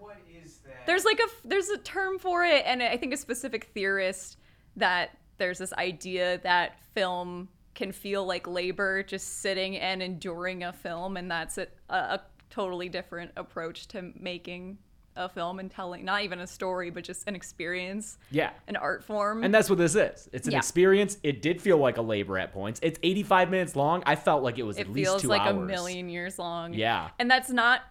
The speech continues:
Speaker 2: necessarily a bad thing, because this, this movie's oppressive, and it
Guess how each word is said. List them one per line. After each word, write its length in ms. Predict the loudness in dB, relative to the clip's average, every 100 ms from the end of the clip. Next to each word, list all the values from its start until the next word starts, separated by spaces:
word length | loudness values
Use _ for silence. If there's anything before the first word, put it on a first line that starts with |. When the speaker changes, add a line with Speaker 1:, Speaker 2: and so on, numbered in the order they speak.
| -16
Speaker 2:
necessarily 1040 | 0 0 0 -4 0 2 2 2 0 -4 -8 -8 -2
a 120 | -2 -2 -16 _
bad 520 | -6 -2 2 2 0
thing, 320 | 0 0 0 -4
because 300 | -6 -8 -6
this, 340 | -4 -4 -8 -12 -2
this 260 | 0 0 -2
movie's 340 | -2 0 0
oppressive, 680 | 0 -2 -2 -4 -4 -8 -8
and 140 | -10 -10
it 140 | -10